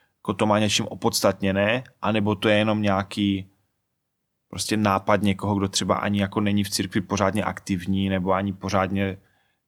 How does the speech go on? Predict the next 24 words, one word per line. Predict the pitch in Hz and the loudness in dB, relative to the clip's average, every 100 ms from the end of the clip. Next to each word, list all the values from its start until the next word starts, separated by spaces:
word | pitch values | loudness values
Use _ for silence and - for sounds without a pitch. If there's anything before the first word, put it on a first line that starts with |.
| - | -16
jako | 95 98 98 92 92 _ _ _ _ - | -4 0 0 0 -6 _ _ _ _ -4
lid-, | 101 92 - | -2 -2 -2
lidem | 104 101 104 | 2 2 2
nějak | 101 101 | 2 2
neslouží | 101 - 104 92 87 98 98 | 0 2 0 0 0 0 0
a | 90 | 0
jenom | 92 98 95 | -2 -4 -2
se | 98 | -2
mu | 98 | -2
jako | 95 90 | -2 -4
něco | 101 90 110 | -4 -2 0
nelíbí. | 98 90 90 95 110 143 _ _ _ _ _ _ _ _ _ _ _ _ _ _ _ - | 0 2 2 0 -2 -4 _ _ _ _ _ _ _ _ _ _ _ _ _ _ _ -2
A | |
taky | 123 123 | 0 0
si | 123 127 | 2 2
myslím, | 117 127 | 2 2
že | 113 | 4
je | 117 117 113 113 | 6 6 6 4
důležité | 110 117 107 - 110 | 4 2 4 4 2
rozlišovat | 107 113 131 113 | 2 0 4 4
mezi | 113 110 | 4 -4
tím, | 107 123 113 | -4 -6 -4
kdy | 107 117 | 0 2
lidem | 113 117 117 | 4 2 2